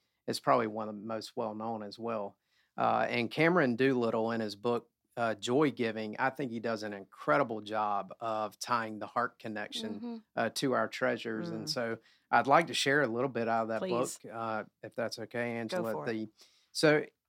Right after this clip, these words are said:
Speaker 1: uh, I'm gonna read the verses first. Uh, Matthew six nineteen through twenty-one. "Do not lay up for yourselves treasures on ear-,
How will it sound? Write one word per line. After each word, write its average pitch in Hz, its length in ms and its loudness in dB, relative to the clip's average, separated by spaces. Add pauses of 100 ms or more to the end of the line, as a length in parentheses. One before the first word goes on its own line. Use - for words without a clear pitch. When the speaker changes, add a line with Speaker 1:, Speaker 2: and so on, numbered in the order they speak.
(140)
Speaker 1:
uh, 123 360 4
I'm 143 120 4
gonna 165 160 4
read 135 220 4
the 107 60 -2
verses 123 460 2
first. 131 540 2
Uh, 117 160 2
Matthew 131 380 2
six - 420 2
nineteen 131 500 2
through 120 220 -2
twenty-one. 117 800 -2
"Do 117 120 -2
not 120 240 2
lay 127 200 4
up - 180 0
for 131 100 0
yourselves 117 500 0
treasures 113 480 -2
on 110 260 -2
ear-, 110 280 -2